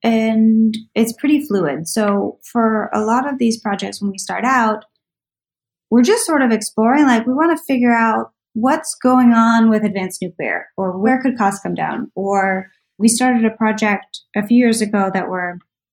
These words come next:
just sub-, working on submitting to a journal now on land use intensity of energy. And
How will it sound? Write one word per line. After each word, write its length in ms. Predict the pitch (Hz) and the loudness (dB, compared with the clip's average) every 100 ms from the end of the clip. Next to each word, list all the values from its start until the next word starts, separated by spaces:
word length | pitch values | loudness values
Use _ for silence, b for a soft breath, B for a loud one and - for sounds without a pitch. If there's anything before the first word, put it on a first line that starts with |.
| - | -2
just 240 | 226 233 | -2 0
sub-, 180 | 214 - - - | -4 -6 -10 -4
working 320 | 214 214 208 | -2 -2 -2
on 100 | 196 | -2
submitting 360 | 196 185 180 | -4 -6 -6
to 80 | 170 | -6
a 60 | 180 | -8
journal 260 | 190 185 | -8 -6
now 220 | 190 196 190 | -4 -2 -2
on 300 | 175 175 - | -4 -6 -8
land 280 | 180 190 208 | -4 0 2
use 180 | 202 190 | 2 0
intensity 480 | 185 180 165 - 170 | -4 -6 -8 -8 -10
of 60 | |
energy. 580 | 165 165 165 - - 170 b b b b _ | -10 -12 -12 -10 -8 -10 b b b b _
And 540 | 208 202 190 185 185 | 0 2 2 0 -2